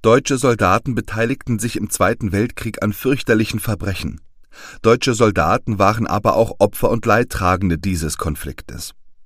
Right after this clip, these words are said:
Längst nicht jeder ist als glühender Nationalsozialist und Anhänger des Hitlerregimes in den Kampf gezogen. Im Gegenteil hätten Millionen von Deutschen gerne auf die Entbehrungen, den Hunger, die Angst und die seelischen und körperlichen Wunden verzichtet.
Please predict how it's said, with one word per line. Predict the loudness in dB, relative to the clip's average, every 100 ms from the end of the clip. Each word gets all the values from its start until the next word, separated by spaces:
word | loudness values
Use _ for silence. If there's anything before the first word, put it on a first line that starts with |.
| -20 -20 -18 -2
Längst | 2 2 2 0
nicht | -2 0
jeder | 2 4 4 0
ist | -2 0
als | 0 0
glühender | 6 6 6 4
Nationalsozialist | 4 2 0 2 2 2 0 0 0 2 0 -2
und | -6 0
Anhänger | 2 2 2 2
des | 2 -2
Hitlerregimes | -4 -6 -4 -2 0 0 0 -2
in | -2 -2
den | 0
Kampf | -2 -2 -4 -4
gezogen. | -4 0 2 2 0 -4 -20 -20 -10 0
Im | 2
Gegenteil | 4 2 0 2 2 4
hätten | 0 2 4
Millionen | 4 4 2 2 -2
von | 0 2
Deutschen | 4 2 0 -4
gerne | -2 0 -2 0
auf | -2 -2
die | -2
Entbehrungen, | -2 -2 0 2 2 4 4 2 -6 -20 -6
den | -2 2
Hunger, | 4 6 6 4 -2 -10 -2
die | 2
Angst | 4 4 2 -2 -4
und | -2
die | -2
seelischen | 0 2 0 -2 -4 -2
und | -4 0
körperlichen | 2 4 2 0 -2 0
Wunden | 0 0 -2
verzichtet. | -4 -4 -6 -8 -10 -14 -16